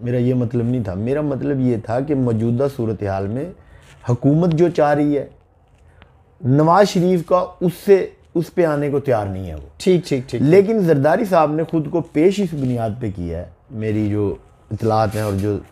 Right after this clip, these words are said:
Speaker 1: तजिया कार राय दे रहे हैं, कि दोनों तरफ उसने यकीन दहानी कराई है कि जी मुझे चांस दें आप, मैं दोनों तरफ से बर्फ पिघलाता हूँ।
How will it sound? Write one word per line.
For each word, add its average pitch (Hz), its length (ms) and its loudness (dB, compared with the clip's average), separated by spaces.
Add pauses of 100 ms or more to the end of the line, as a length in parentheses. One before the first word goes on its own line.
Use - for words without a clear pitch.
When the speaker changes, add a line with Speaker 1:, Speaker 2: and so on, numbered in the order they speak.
(220)
Speaker 1:
तजिया 104 300 -2
कार 98 200 -4
राय 95 220 -4
दे 92 180 -4
रहे 85 100 -4
हैं, 92 180 -8 (880)
कि 185 80 6
दोनों 190 380 6
तरफ 190 140 4
उसने 160 440 2
यकीन 135 280 -2
दहानी 120 300 -2
कराई 101 260 -4
है 123 80 -2
कि 139 120 0
जी 151 120 2
मुझे 143 400 4
चांस 117 320 -4
दें 87 200 -10
आप, 107 220 -14 (480)
मैं 127 320 0
दोनों 143 280 2
तरफ 131 260 -4
से 123 60 -4
बर्फ 110 320 -4
पिघलाता 90 460 -8
हूँ। 151 100 -12